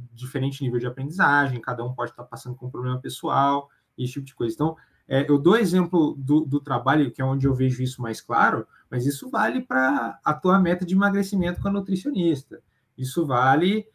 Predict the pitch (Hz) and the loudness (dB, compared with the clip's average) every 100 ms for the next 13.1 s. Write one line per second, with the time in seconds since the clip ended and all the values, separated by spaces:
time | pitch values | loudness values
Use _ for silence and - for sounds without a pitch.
0 | _ - 139 147 143 135 156 156 156 151 | _ -4 2 4 4 2 0 2 2 2
1 | 143 139 131 139 139 135 131 127 147 175 | 0 -2 -2 0 0 0 0 0 0 0
2 | 170 147 156 180 185 170 170 160 180 - | 2 4 4 4 2 0 0 -4 -4 -4
3 | 165 175 170 175 170 185 185 170 147 127 | -2 -2 -2 0 0 0 2 4 2 0
4 | 127 143 131 147 175 175 190 185 185 175 | -4 0 2 4 2 2 4 6 4 2
5 | 196 185 156 170 170 180 - 165 139 110 | -4 -2 0 0 0 -4 -4 -2 0 -4
6 | 110 - _ _ _ 110 120 143 - 202 | -8 -14 _ _ _ -4 -2 -2 0 0
7 | 220 202 196 185 165 139 190 202 180 147 | 2 0 0 0 0 2 0 0 0 0
8 | 147 - 143 _ 127 - _ - 143 143 | -2 -6 -14 _ -20 -20 _ -4 -2 -2
9 | 127 - 151 180 143 143 170 185 185 185 | -6 -2 2 2 2 2 4 2 2 2
10 | 185 190 214 202 185 190 214 175 127 117 | 2 0 -2 -4 -2 -2 -2 -4 -4 -2
11 | 123 151 - 208 220 196 196 175 156 147 | -2 -4 -4 -6 -4 -6 -4 0 2 2
12 | 147 131 120 107 - 120 143 - 180 185 | 2 0 -2 -4 -4 -4 -6 -4 -2 0
13 | 185 | -2